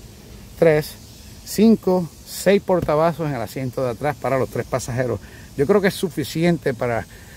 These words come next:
eh, ¿verdad? Eh, refrescarse <laughs> si vamos manejando por ahí. Eh, para subirse es bien fácil, tenemos este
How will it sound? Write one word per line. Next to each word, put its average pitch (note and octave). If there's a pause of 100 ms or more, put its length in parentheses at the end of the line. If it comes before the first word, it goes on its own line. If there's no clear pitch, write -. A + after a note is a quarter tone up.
(140)
eh, A2+
¿verdad? C#3 (340)
Eh, G#2
refrescarse B2+ (540)
<laughs> -
si C#3
vamos C#3+
manejando C#3+
por A2+
ahí. G2 (180)
Eh, G#2+
para A2+
subirse G#3
es F3+
bien F3
fácil, G3+
tenemos C#3
este D#3+